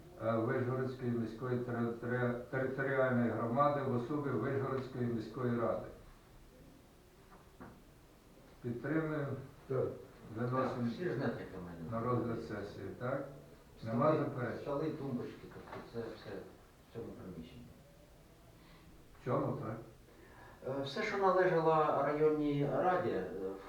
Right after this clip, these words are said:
Speaker 3: в кабінетах, е, його і передають на, на місто.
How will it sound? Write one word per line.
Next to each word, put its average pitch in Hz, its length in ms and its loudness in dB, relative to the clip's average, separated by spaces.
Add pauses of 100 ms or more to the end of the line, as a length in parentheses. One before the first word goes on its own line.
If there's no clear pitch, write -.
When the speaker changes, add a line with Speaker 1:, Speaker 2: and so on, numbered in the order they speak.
Speaker 3:
в - 40 -18
кабінетах, - 500 0 (960)
е, 117 40 -6 (600)
його 151 300 4
і 127 80 6
передають 120 560 4
на, 92 80 -4
на 90 360 -6
місто. - 260 -8